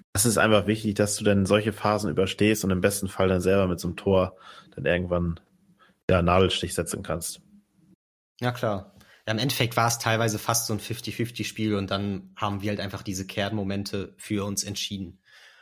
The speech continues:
Speaker 2: War dann einfach überall so dieses Fünkchen besser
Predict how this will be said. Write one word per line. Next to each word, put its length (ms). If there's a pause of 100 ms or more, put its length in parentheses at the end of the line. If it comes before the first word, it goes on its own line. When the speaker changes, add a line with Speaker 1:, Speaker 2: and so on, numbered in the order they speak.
(160)
Speaker 2:
War 120
dann 140
einfach 280
überall 360
so 80
dieses 280
Fünkchen 440
besser 520